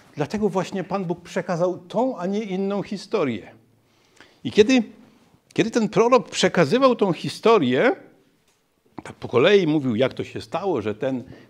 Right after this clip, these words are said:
który miał wiele owiec, zamiast wziąć ze swoich owiec, no to wziął tą jedną, ukradł tą jedną owcę temu biednemu tu człowiekowi, żeby komuś innemu sprawić przyjemność i sprawi-,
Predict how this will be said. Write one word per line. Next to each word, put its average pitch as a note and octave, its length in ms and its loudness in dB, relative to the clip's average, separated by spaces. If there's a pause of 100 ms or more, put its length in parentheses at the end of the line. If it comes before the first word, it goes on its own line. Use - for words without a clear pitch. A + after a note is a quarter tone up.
który A2 140 -10
miał G#2 200 -4
wiele B2+ 320 -2
owiec, D#3 380 0
zamiast A#2+ 360 -2
wziąć B2+ 340 -2
ze A2+ 120 -4
swoich G#2 460 -12
owiec, E3+ 600 -4 (380)
no F3 80 -10
to F#3+ 100 -4
wziął F#3 280 2
tą F#3+ 200 2
jedną, F3 540 0
ukradł C#3 640 0 (560)
tą B2+ 120 -8
jedną D#3 460 -2
owcę F3+ 380 -2
temu C3+ 300 0
biednemu C#3 800 -2 (440)
tu D3 140 -6
człowiekowi, D#3+ 580 0
żeby D3+ 240 -2
komuś F3 440 -2
innemu D#3+ 560 -2
sprawić D3 420 -6
przyjemność D3+ 800 -4
i C#3+ 60 -12
sprawi-, B2+ 480 -4